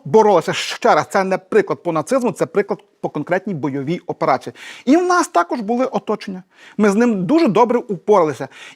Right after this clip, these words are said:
І тільки коли настає тактичне оточення, це коли перерізають все до останньої стежки, і оточене угруповання не може рухатися, бо мусить від-, відбиватися в круговій обороні,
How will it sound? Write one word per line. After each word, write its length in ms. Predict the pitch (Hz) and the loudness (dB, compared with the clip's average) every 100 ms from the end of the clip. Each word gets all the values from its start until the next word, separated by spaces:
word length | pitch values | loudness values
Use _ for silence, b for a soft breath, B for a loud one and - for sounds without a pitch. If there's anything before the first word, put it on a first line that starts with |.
| - | -6
І 80 | |
тільки 240 | 190 262 247 | 0 2 2
коли 240 | - 220 | 2 2
настає 420 | 208 175 - 180 | 2 0 -2 -2
тактичне 840 | 170 190 156 - 254 339 - 214 131 _ _ _ _ | 0 0 0 -2 -2 -2 -2 -4 -6 _ _ _ _
оточення, 440 | 185 - 208 - 143 | -4 0 0 -2 -6
це 140 | 196 | -2
коли 220 | 196 214 | 0 2
перерізають 520 | 220 226 233 233 233 | 4 4 4 4 2
все 340 | 190 - 190 123 | 0 0 0 0
до 180 | 127 - | 0 0
останньої 640 | 220 - - 262 247 233 220 | 0 -2 0 0 2 0 -2
стежки, 540 | - 240 170 - 139 B B B - | 0 2 2 -2 -12 B B B -2
і 260 | 220 190 - - | 4 4 2 2
оточене 460 | 202 220 220 196 | 2 2 0 -4
угруповання 580 | 175 170 190 196 190 180 | -4 -2 0 0 0 0
не 180 | 180 220 | 2 2
може 400 | 214 240 185 202 | 4 4 4 2
рухатися, 460 | 226 190 170 156 | 2 0 -2 0
бо 140 | 170 196 | 2 4
мусить 420 | 202 247 - 180 | 4 4 2 -2
від-, 240 | 170 156 | -4 -4
відбиватися 880 | 165 165 143 143 165 175 202 175 - | -4 -2 -2 -2 -2 2 2 0 -6
в 80 | 160 | -8
круговій 420 | - 160 170 185 B B B - | -4 -4 -2 -4 B B B 2
обороні, 540 | 208 190 202 294 196 | 4 4 4 4 0